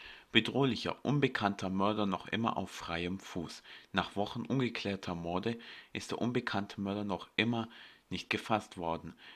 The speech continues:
Nachdem bisher nur wenige Hinweise auf den Mörder gefunden wurde, erzählt jetzt ein tapferer Junge, der einen Angriff des Killers überlebt hat, seine Geschichte.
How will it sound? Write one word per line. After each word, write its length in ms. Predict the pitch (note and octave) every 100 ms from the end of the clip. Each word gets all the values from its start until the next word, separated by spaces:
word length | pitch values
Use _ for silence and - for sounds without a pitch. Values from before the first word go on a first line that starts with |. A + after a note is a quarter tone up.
| -
Nachdem 600 | G2 F#2+ - G#2 G#2 A2+
bisher 360 | G#2 - - G2
nur 260 | G2+ G2 F#2+ - -
wenige 340 | A#2 B2 A#2
Hinweise 580 | F#2 G#2+ B2+ G2 F2+ F2
auf 120 | E2+
den 220 | - F2+ F2
Mörder 340 | F2 E2+ E2+
gefunden 600 | E2+ E2 - F2+ F2+ F2
wurde, 280 | F2 F2+ F#2+ - - -
erzählt 520 | F#2 F#2+ - G2 -
jetzt 240 | A#2 B2+ -
ein 160 | F#2+
tapferer 420 | - A#2 - A2
Junge, 380 | G#2 G#2 G#2 F#2+ - - - _
der 120 | F#2
einen 240 | F#2+ F2+ F2+
Angriff 320 | G2 A2 G2
des 240 | - F#2 -
Killers 320 | G#2 G#2 -
überlebt 560 | F#2+ F2 E2+ G2+ - G#2
hat, 180 | F#2+ -
seine 280 | G2+ F#2 F2+
Geschichte. 520 | G2 - F2+ -